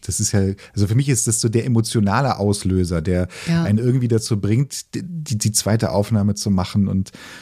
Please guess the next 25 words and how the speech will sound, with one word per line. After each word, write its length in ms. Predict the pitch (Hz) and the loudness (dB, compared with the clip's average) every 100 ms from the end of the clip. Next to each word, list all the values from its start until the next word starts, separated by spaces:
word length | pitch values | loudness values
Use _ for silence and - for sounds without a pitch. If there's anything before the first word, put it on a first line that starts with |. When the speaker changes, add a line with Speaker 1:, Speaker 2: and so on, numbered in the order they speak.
| - - - | -20 -12 -2
Speaker 1:
ähm, 260 | 98 95 | 0 2
wenn 140 | 98 98 | 2 2
du 80 | |
das 160 | 120 131 | 2 2
jetzt 160 | 131 98 | 0 0
auch 120 | 123 | 0
sagst, 320 | - 143 - | 2 0 -2
dann 140 | 127 | -2
ist 120 | 123 127 | 0 0
das 120 | 117 | 0
ja 80 | 123 | 0
auch 140 | 120 | 0
bei 100 | 113 | 0
dir 180 | 107 131 | 2 2
hier 240 | 107 98 | 2 2
weniger 280 | 101 113 95 | 2 2 0
geplant, 460 | 95 101 92 117 180 | -2 0 2 4 2
Speaker 2:
Mhm. 20 | |
Speaker 1:
sondern 220 | 123 113 | 2 2
mehr 220 | 107 110 | 2 0
auch 100 | 113 | 0
eine, 180 | 113 104 | 0 2
eine 280 | 101 104 104 | 0 -2 -2
spielerische 720 | 98 - 139 101 87 - 90 85 | -4 -2 0 2 0 0 0 0
Herangehensweise. 960 | 85 85 85 85 82 - 90 87 95 | 0 0 0 0 -2 -4 -4 -2 -6